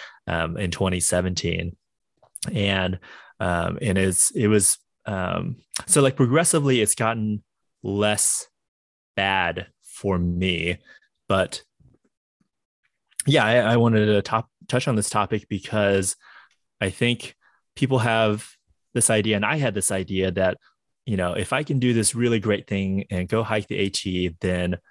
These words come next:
then life will be okay. And then all my problems will be taken care of. Um, and it's not that way. It's like, you have all your same problems that you had before, but you have a little,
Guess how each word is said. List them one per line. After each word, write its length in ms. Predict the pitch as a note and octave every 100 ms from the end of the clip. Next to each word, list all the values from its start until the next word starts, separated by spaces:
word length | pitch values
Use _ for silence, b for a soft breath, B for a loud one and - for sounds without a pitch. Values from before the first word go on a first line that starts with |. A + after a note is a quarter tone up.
| b _ - -
then 260 | - A#2+ A2
life 280 | G#2 G2+ -
will 60 |
be 160 | F#2+ G2+
okay. 180 | F#2+ F#2+
And 100 | F2+
then 80 | F#2
all 140 | F#2+
my 140 | G#2
problems 420 | G2 G2+ F#2 F#2+ F#2
will 80 |
be 100 | F#2+
taken 280 | F#2 F#2 F2
care 240 | E2+ F2 E2+
of. 180 | E2 - B B B
Um, 240 | F2+ F2 G2
and 120 | F#2+
it's 140 | F2+
not 200 | G#2+ G#2+
that 180 | G2+ F2
way. 160 | F#2 F2
It's 160 | -
like, 180 | F2 E2+
you 240 | F#2 F#2
have 340 | F2+ E2+ F#2+ F#2+
all 360 | - G2+ B2+
your 100 | B2
same 300 | A#2+ - A2
problems 720 | G2+ A2+ G#2+ G2 F2 E2+ E2+ - b b _
that 100 | G2
you 100 | F#2+
had 220 | F#2 F2+
before, 640 | F#2 - D#3 B2+ F2 F2+ - b b _
but 240 | E3 C#3 B2
you 100 | A#2
have 200 | A#2 A2+
a 40 |
little, 540 | A2 A2 G#2+ G#2+ G#2+